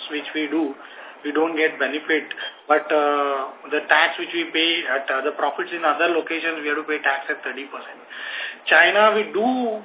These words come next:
make a def-, deferred tax asset, but the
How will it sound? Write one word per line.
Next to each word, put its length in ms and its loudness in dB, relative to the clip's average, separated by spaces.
make 220 -2
a 100 0
def-, 300 -12
deferred 320 0
tax 240 -2
asset, 400 0
but 140 2
the 140 0